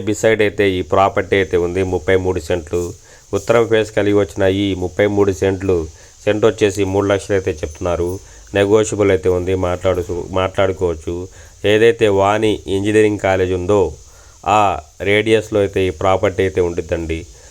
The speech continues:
So ఈ ప్రాపర్టీని చూడాలనుకుంటే స్క్రీన్ మీద కనిపిస్తున్న నెంబర్కి కాల్ చేసి ఐడీ నెంబర్ తెలియజేస్తే విజిటింగ్ అయితే ఏర్పాటు చేస్తాము. విజిటింగ్ అయితే ఎలాంటి ఛార్జెస్ అయితే లేవు. Thank you for watching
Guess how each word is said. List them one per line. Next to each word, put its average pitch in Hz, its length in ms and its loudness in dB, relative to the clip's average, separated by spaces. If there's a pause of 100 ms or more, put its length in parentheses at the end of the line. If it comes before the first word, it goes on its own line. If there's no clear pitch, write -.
(140)
So 107 140 4 (100)
ఈ - 20 2 (140)
ప్రాపర్టీని 110 640 2
చూడాలనుకుంటే 98 680 0 (500)
స్క్రీన్ 113 300 2
మీద 113 160 2
కనిపిస్తున్న 98 400 -2
నెంబర్కి 92 360 -4 (120)
కాల్ 98 280 2
చేసి 98 320 -2 (540)
ఐడీ 110 160 2 (100)
నెంబర్ 104 260 0
తెలియజేస్తే 92 480 2
విజిటింగ్ 98 380 -2
అయితే 92 160 -2 (100)
ఏర్పాటు 92 400 -2 (100)
చేస్తాము. 85 420 -2 (400)
విజిటింగ్ 107 420 -2
అయితే 101 140 0 (100)
ఎలాంటి 95 340 0
ఛార్జెస్ 95 340 -2
అయితే 90 220 -6
లేవు. 80 180 -4 (540)
Thank 95 260 0
you 110 120 0
for 110 80 2 (100)
watching 107 320 2